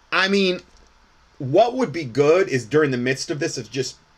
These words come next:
pillars of fire came down and consumed every one of these devils in the sight of all men. Why?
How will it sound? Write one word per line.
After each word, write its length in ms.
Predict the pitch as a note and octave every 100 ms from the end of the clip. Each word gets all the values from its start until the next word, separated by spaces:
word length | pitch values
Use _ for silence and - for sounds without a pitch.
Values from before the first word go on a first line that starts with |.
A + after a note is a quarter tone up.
| _ _ _ _ _ _ -
pillars 340 | E3 D#3+ C#3+
of 80 | C3+
fire 380 | - B2 C3 C3+
came 180 | D3 C3+
down 200 | C3+ B2+
and 80 |
consumed 360 | B2+ - C#3 A2+
every 180 | A#2 B2+
one 200 | G#2 A#2
of 60 |
these 180 | A#2+ A2+
devils 600 | G2+ A#2+ C3 C#3+ C#3 - - _
in 80 | A2+
the 80 | A2
sight 300 | - C3+ B2
of 80 | A#2
all 120 | G#2+
men. 420 | G#2+ G#2+ C3 D3+ - _ -
Why? 480 | A#2+ C3 D#3 G3+